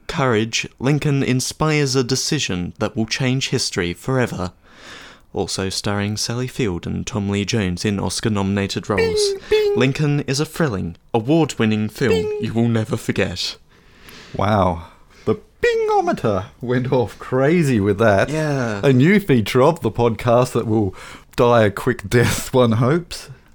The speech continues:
Speaker 1: Mm.
Speaker 2: We shall
Speaker 1: Yes.
Speaker 2: see.
Speaker 1: Well, the blurbs usually aren't that self-congratulatory.
Speaker 2: No, but as soon as Oscars are mentioned, they usually sort of try and squeeze it. It
Speaker 1: Mm.
Speaker 2: probably even has a sticker on the front men-, mentioning Oscars as well.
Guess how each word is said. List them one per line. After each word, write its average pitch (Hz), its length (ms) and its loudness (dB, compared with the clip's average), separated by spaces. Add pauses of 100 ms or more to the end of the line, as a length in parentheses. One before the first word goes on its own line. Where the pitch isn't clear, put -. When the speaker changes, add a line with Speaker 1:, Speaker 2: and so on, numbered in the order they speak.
(120)
Speaker 1:
Mm. 113 380 2 (120)
Speaker 2:
We 123 160 4
shall 117 200 0
Speaker 1:
Yes. 104 100 2 (300)
Speaker 2:
see. - 40 -14 (280)
Speaker 1:
Well, 151 180 2
the 147 100 -2
blurbs 180 360 2
usually 123 320 2
aren't 117 240 0
that 123 240 -2
self-congratulatory. 113 1400 -2
Speaker 2:
No, 101 440 4
but 101 220 0
as 110 160 -2
soon 113 240 0
as 92 180 -2
Oscars 95 600 -4
are 95 60 -2
mentioned, 90 480 -4
they 98 100 -4
usually 92 500 -4 (100)
sort 95 220 -14
of 90 100 -14 (200)
try 87 240 -12
and - 160 -12
squeeze 90 340 -10
it. - 100 -10
It 117 100 0
Speaker 1:
Mm. 101 120 -4
Speaker 2:
probably 110 360 4
even 98 220 4
has 95 200 0
a 92 60 -2
sticker - 360 -2
on 87 100 2
the 92 60 0
front 92 420 0
men-, 98 220 0
mentioning 95 480 0
Oscars 92 500 -6
as 90 160 -8
well. 95 400 0